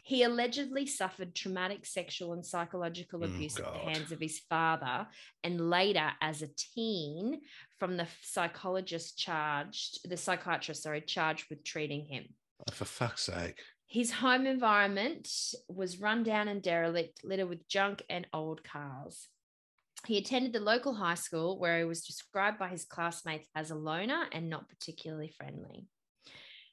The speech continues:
Speaker 2: Um,
Speaker 1: By the
Speaker 2: understand
Speaker 1: eighties,
Speaker 2: why.
Speaker 1: Yeah.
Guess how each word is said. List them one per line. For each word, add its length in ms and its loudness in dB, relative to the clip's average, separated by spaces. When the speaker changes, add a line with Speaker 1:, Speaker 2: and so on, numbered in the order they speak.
Speaker 2:
Um, 100 6
Speaker 1:
By 140 10
the 60 10
Speaker 2:
understand 460 6
Speaker 1:
eighties, 60 -4
Speaker 2:
why. 260 0
Speaker 1:
Yeah. 480 -4